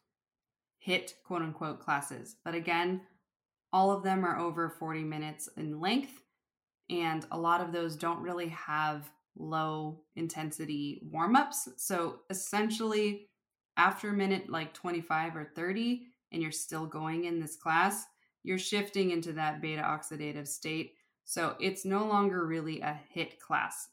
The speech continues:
That's kind of where I have a little bit of beef when they keep calling it that. And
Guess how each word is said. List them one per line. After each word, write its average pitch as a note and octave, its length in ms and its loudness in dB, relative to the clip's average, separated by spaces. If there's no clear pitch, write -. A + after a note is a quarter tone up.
That's - 560 -2
kind D#3+ 180 -2
of D#3 120 -6
where D3 420 -2
I E3 60 -2
have D#3 220 -4
a D#3 60 -4
little D#3 300 -4
bit - 140 -10
of - 140 -12
beef G#3+ 320 -2
when F#3+ 140 2
they E3 100 -2
keep D#3+ 300 -6
calling C#3+ 320 -2
it - 160 -12
that. - 300 -4
And D#3+ 320 0